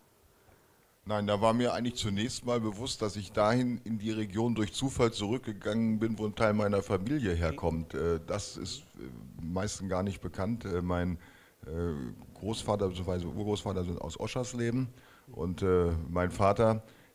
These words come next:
äh, ist in Leipzig geboren, hat im Übrigen in, äh,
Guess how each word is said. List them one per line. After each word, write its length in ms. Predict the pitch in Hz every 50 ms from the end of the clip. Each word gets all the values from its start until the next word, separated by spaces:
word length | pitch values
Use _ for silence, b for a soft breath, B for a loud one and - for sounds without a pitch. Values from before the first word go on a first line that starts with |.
| b - -
äh, 180 | - 92 92 -
ist 180 | - 85 80
in 80 | 101 92
Leipzig 520 | 90 92 98 101 - - - 117 107 -
geboren, 460 | - 117 101 107 117 120 120 120 123
hat 160 | 107 104 - -
im 120 | 92 95
Übrigen 540 | - 92 101 92 98 98 98 92 90 80 -
in, 400 | - 85 92 92 90 87 87 85
äh, 400 | 82 78 80 82 82 78 78